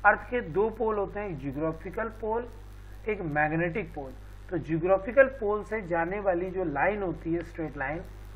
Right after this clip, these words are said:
उसे हम नाम देते हैं geographical axis।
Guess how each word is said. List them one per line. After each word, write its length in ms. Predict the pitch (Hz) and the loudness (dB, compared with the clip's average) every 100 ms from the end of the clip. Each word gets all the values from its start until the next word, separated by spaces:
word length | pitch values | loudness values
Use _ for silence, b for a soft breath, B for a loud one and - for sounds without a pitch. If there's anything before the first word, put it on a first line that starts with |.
| - | -6
उसे 220 | 185 - 196 | -4 2 2
हम 80 | |
नाम 280 | 170 160 160 | 4 4 4
देते 260 | 156 - 170 | 0 -2 0
हैं 320 | 175 233 - - - - - - - - 131 | 2 2 -2 -12 -14 -14 -14 -14 -14 -10 -4
geographical 760 | 135 143 170 175 175 214 226 - - - | -2 6 6 6 2 0 0 -2 -2 4
axis। 560 | 180 - 180 135 - | 4 4 -4 -4 -6